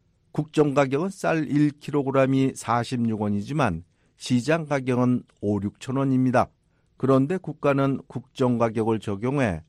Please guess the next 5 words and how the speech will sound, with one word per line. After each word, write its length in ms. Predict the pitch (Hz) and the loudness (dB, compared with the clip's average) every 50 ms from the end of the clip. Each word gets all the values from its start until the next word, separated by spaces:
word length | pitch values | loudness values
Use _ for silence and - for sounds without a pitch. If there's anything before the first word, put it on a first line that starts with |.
| _ _ _ | _ _ _
쌀을 400 | _ - - 117 104 90 98 101 | _ -4 0 0 0 0 0 -2
수매합니다. 640 | 98 - - 120 120 117 113 113 117 117 113 107 90 _ _ _ _ _ _ _ _ _ _ _ _ _ _ _ _ _ _ | -4 -4 -4 -4 -2 0 0 0 0 2 2 2 2 _ _ _ _ _ _ _ _ _ _ _ _ _ _ _ _ _ _
만일 400 | - 113 113 113 113 135 160 180 | -2 0 0 0 0 -2 -4 -6
국가가 600 | 180 - - 135 _ - 135 131 117 131 131 127 123 | -8 -8 -10 -8 _ -2 -2 2 4 4 4 4 2
쌀 360 | - - 135 127 123 123 | -2 0 2 2 2 2